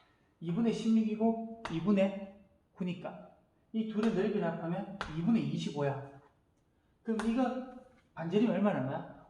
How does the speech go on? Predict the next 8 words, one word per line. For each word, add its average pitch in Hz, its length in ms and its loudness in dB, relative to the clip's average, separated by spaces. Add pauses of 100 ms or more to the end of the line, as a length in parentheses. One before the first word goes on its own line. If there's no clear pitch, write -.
오니까 190 440 -2 (160)
여기는 175 200 -2 (600)
십이라는 131 580 -4
거지. - 120 -8 (1200)
오, 196 260 2
이십오 196 500 -4
파이가 156 260 0
되니까 127 460 -6